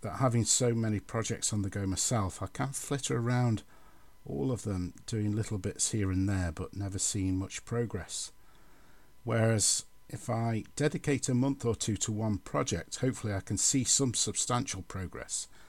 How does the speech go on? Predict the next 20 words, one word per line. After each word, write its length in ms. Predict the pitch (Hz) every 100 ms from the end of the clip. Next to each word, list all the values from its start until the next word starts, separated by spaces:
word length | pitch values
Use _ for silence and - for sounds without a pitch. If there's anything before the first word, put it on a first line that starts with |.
| - - -
or 120 | 104
maybe 400 | 95 98 92 95 87
even 400 | 98 92 92 82 - -
complete 400 | - 90 101 -
a 120 | 90 - -
project 440 | - 110 87 - -
if 160 | 82
I'm 140 | 85 87
disciplined 480 | 85 - - 87
enough. 420 | 92 98 95 - - - - - - - - - - - -
On 80 | 110
top 240 | - 131
of 120 | 120
that, 340 | 107 117 107 - -
Alex 420 | 110 113 113 -
from 400 | - 104 98 98
the 80 | 92
Storm 360 | - - 113 101
of 120 | 95
Steel 520 | - - 104 98 95